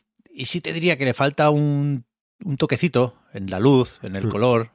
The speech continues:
Speaker 1: Hay un filtro muy evidente en, en Metal Gear Solid tres. Pero es verdad que cuando te acercas al fotorrealismo no, no necesariamente o no siempre queda bien ese tipo de, de estéticas, ¿no? Creo que tendremos un debate parecido al que tuvimos con el remake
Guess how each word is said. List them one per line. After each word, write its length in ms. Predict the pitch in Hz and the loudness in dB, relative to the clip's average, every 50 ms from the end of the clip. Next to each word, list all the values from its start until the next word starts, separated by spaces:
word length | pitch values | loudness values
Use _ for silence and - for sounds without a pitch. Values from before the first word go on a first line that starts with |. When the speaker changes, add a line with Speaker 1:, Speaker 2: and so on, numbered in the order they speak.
| _ | _
Speaker 1:
Hay 120 | - 107 104 | -10 -8 -8
un 120 | 104 101 | -8 -8
filtro 380 | - - 131 127 117 - 107 104 | -6 -4 -4 -4 -4 -4 -4 -2
muy 140 | 104 104 | 0 0
evidente 420 | 104 98 101 101 107 104 92 104 98 | 0 0 0 -2 -2 -2 -2 -4 -6
en, 320 | 95 92 92 92 98 - _ _ _ _ _ _ _ _ | -4 -6 -8 -10 -12 -16 _ _ _ _ _ _ _ _
en 140 | - - 92 | -16 -10 -8
Metal 240 | 98 107 101 107 101 | -6 -6 -6 -6 -4
Gear 220 | 101 110 104 98 | -2 -2 -2 -2
Solid 260 | - - 120 104 101 98 | -4 -8 -8 -8 -8 -8
tres. 360 | - 113 113 110 104 - - _ _ - - - - _ _ _ - - _ | -4 -4 -4 -4 -4 -8 -16 _ _ -20 -20 -20 -20 _ _ _ -20 -16 _
Pero 140 | - 117 107 | -10 -10 -6
es 60 | 98 | -6
verdad 240 | 123 113 113 123 120 | -4 -4 -2 -2 -4
que 100 | 107 101 | -4 -4
cuando 260 | - 107 98 98 104 | -6 -6 -6 -6 -6
te 80 | - 104 | -6 -8
acercas 360 | - - 120 - - 110 120 | -6 -6 -6 -4 -4 -4 -2
al 100 | 120 104 | -4 -2
fotorrealismo 720 | - 120 117 - 110 107 107 104 110 120 107 113 113 113 110 | -2 -4 -4 -4 -4 -4 -2 -2 -2 -2 -2 0 -2 -2 0
no, 240 | 101 101 104 98 - | 0 -2 -4 -4 -6
no 160 | 110 104 104 | -8 -6 -4
necesariamente 920 | 107 107 104 - - 107 - 110 107 107 101 107 104 95 - 107 101 95 98 | -4 -4 -4 -4 -4 -4 -2 -2 0 0 -2 -2 -4 -4 -4 -4 -2 -2 -4
o 80 | 101 | -4
no 100 | 98 101 98 | -6 -6 -4
siempre 360 | - - 113 104 90 123 127 | -4 -4 -6 -4 -4 -4 -4
queda 180 | - 110 98 95 | -2 -2 -2 -2
bien 260 | 95 101 95 90 - _ - - - _ _ _ _ _ | -2 -4 -4 -6 -10 _ -20 -20 -20 _ _ _ _ _
ese 220 | - - - - 104 | -14 -12 -10 -10 -8
tipo 280 | 92 107 - 110 104 101 | -8 -8 -6 -4 -4 -2
de, 460 | 101 101 98 98 92 92 92 92 - _ _ _ _ _ _ _ _ _ _ _ _ _ _ _ _ _ _ | -2 -2 -2 -2 -4 -6 -6 -8 -12 _ _ _ _ _ _ _ _ _ _ _ _ _ _ _ _ _ _
de 180 | - - 110 110 | -14 -10 -6 -6
estéticas, 580 | - - - 151 113 - 110 - - - - | -6 -4 -4 -4 -4 -4 -8 -10 -10 -10 -6
¿no? 140 | 120 131 143 | -6 -4 -4
Creo 140 | 117 110 104 | -4 -4 -4
que 80 | 117 | -4
tendremos 340 | 92 104 104 104 104 107 - | -6 -6 -6 -6 -8 -6 -8
un 80 | 113 113 | -6 -6
debate 280 | 98 101 104 104 110 | -4 -4 -4 -4 -4
parecido 500 | 90 - 92 92 - 117 104 98 98 90 - _ - - _ _ | -4 -4 -6 -6 -4 -4 -4 -4 -4 -6 -8 _ -20 -20 _ _
al 120 | - 104 | -16 -8
que 100 | 98 113 | -8 -6
tuvimos 360 | 101 - 101 101 104 107 101 - | -6 -4 -6 -4 -2 -4 -4 -4
con 140 | - 101 | -4 -6
el 100 | 98 95 | -4 -6
remake 380 | 90 92 95 98 101 95 - - | -6 -4 -2 -2 -2 -2 -4 -10